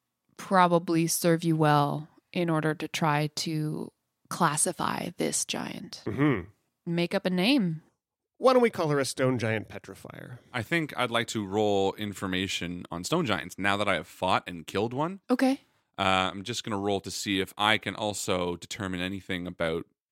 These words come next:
Speaker 3: how stone giants function that will benefit us. That is a twenty-two.
Speaker 1: Red with a twenty-two.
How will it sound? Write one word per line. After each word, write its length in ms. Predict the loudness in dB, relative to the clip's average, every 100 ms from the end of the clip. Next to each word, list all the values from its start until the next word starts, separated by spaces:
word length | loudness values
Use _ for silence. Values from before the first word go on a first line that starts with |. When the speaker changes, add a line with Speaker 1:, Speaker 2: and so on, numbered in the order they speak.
| _
Speaker 3:
how 200 | 0 2
stone 260 | 2 -2 -2
giants 360 | -2 -4 -6
function 560 | -2 -2 -2 -6 -6 -2
that 160 | -2 -2
will 80 |
benefit 320 | -4 -6 -8 -14
us. 240 | -14 -18 _ _ _ _ _ _ -18 -18 _ -20 _ _ _ _ _ _ _
That 160 | 2 2
is 160 | 4
a 300 | 6 6 6 2
twenty-two. 800 | -2 -2 0 -4 -2 0 0 -4 -16 _ _ _ _ _ _
Speaker 1:
Red 180 | 2 4
with 140 | 6
a 60 | 4
twenty-two. 1120 | 2 2 4 4 4 4 8 8 8 6 4